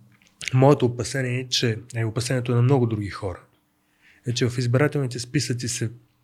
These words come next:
вкарват хора, които отдавна са си отишли от този свят. Изборите в България са като Хелоуин. Мъртвите стават от гробовете си, отиват и гласуват. Отделно имаме купения вот.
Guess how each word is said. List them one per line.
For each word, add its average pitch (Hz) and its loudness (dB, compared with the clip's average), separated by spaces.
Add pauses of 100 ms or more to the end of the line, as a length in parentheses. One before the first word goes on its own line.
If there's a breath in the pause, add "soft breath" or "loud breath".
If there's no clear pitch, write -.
(600)
вкарват 123 2
хора, 120 -4
които 120 -8
отдавна 120 0
са - -6
си - -8
отишли - -8
от - -14
този 92 -4
свят. - -8 (800 soft breath)
Изборите 135 2
в 117 0
България 127 0
са 117 -8
като 117 -6
Хелоуин. 107 2 (800 loud breath)
Мъртвите 139 2
стават 135 0
от 123 -6
гробовете 127 -2
си, 123 -4
отиват 123 -4
и 135 -4
гласуват. - -4 (1800 soft breath)
Отделно 143 6
имаме 143 -2
купения 113 -2
вот. - -14